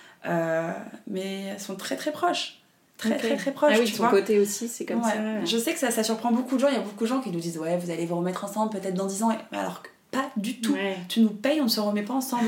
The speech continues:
Speaker 1: On s'adore, hein.
Speaker 2: <laughs>
Speaker 1: On s'adore, mais notre histoire d'amour n-, n'est, n'est plus, en fait.
Speaker 2: Mm.
Speaker 1: C'est l'histoire de deux parents qui s'aiment beaucoup, qui ont beaucoup d'affection, beaucoup de souvenirs, beaucoup de complicité. Deux êtres humains, genre, qui ont des atomes crochus dans l'amitié, en amitié.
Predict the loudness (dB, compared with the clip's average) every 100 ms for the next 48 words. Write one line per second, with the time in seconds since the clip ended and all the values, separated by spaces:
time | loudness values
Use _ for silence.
0 | 2 4 6 6 6 4 0 -8 -14 -8
1 | 2 4 6 6 4 2 -2 -2 -2 2
2 | 4 6 6 4 0 2 2 2 0 4
3 | 4 6 2 4 6 6 4 4 4 2
4 | -6 -18 -20 _ -2 2 2 2 2 2
5 | 2 2 2 4 4 4 2 0 -6 -2
6 | 0 2 0 -2 -2 -2 0 0 -2 -2
7 | -4 0 0 0 -2 -4 -4 -4 -2 -2
8 | -4 -6 -4 -4 -2 -2 -2 -2 -6 -20
9 | -14 0 2 4 2 4 6 8 6 4
10 | 4 4 6 6 4 -2 -2 0 2 4
11 | 4 2 0 0 0 2 4 4 2 -2